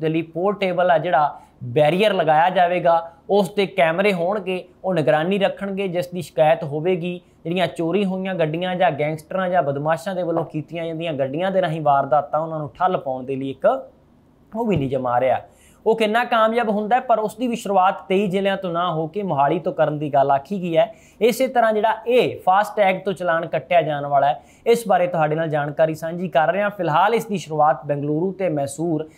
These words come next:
ਐਕਸਪ੍ਰੈਸ ਵੇ ਉੱਤੇ ਰਫ਼ਤਾਰ ਨਾਲ ਜੁੜੇ ਨਿਯਮਾਂ ਦੀ ਉਲੰਘਣਾ ਕਰਨ ਵਾਲਿਆਂ ਦਾ ਚਲਾਨ ਹੁਣ ਸਿੱਧੇ ਰੂਪ ਦੇ ਵਿੱਚ ਕੱਟਣ ਦੇ ਲਈ, ਫਾਸਟੈਗ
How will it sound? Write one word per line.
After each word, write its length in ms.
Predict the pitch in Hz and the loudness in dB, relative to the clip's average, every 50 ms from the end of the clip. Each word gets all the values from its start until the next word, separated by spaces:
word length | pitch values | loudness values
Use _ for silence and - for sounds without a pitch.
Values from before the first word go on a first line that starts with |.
| _ _ - | _ _ 0
ਐਕਸਪ੍ਰੈਸ 520 | 185 196 190 - - - - 180 165 - - | 0 0 0 -2 -10 -6 -4 -4 -4 -6 -6
ਵੇ 200 | 127 151 180 185 | -2 0 2 2
ਉੱਤੇ 340 | 165 - - - 143 147 151 - _ _ _ _ - | 0 -2 -4 -4 -6 -6 -6 -10 _ _ _ _ 0
ਰਫ਼ਤਾਰ 460 | 143 160 156 - - 185 165 170 180 196 | 0 0 0 2 0 2 2 2 2 2
ਨਾਲ 160 | 196 190 175 | 2 2 2
ਜੁੜੇ 180 | 151 156 160 | 2 0 0
ਨਿਯਮਾਂ 380 | 160 156 143 139 139 143 156 160 | 0 0 -2 -2 -2 0 0 0
ਦੀ 120 | 147 156 | 0 0
ਉਲੰਘਣਾ 320 | 156 147 156 180 208 220 196 | -2 -2 0 0 2 2 2
ਕਰਨ 240 | - 160 147 143 147 | 2 0 -2 -2 0
ਵਾਲਿਆਂ 240 | 143 139 139 139 | 0 0 0 2
ਦਾ 100 | 143 147 | 2 0
ਚਲਾਨ 320 | 139 - 139 139 135 139 143 | -2 -2 -4 -4 -4 -4 -4
ਹੁਣ 120 | 147 147 | -8 -10
ਸਿੱਧੇ 360 | 139 - - 190 180 185 185 | -10 -10 -10 -6 -2 -2 0
ਰੂਪ 200 | 156 143 139 120 | 0 0 -2 -4
ਦੇ 120 | 131 139 139 | -6 -8 -8
ਵਿੱਚ 180 | 139 135 - | -8 -8 -10
ਕੱਟਣ 360 | - - 131 127 - 151 151 135 | -8 -8 -8 -6 -6 -8 -8 -6
ਦੇ 100 | 135 135 | -6 -6
ਲਈ, 160 | 127 135 147 | -6 -8 -8
ਫਾਸਟੈਗ 560 | 147 - 135 131 131 127 - - 139 135 135 | -4 0 2 2 2 2 -2 -2 -2 -2 -2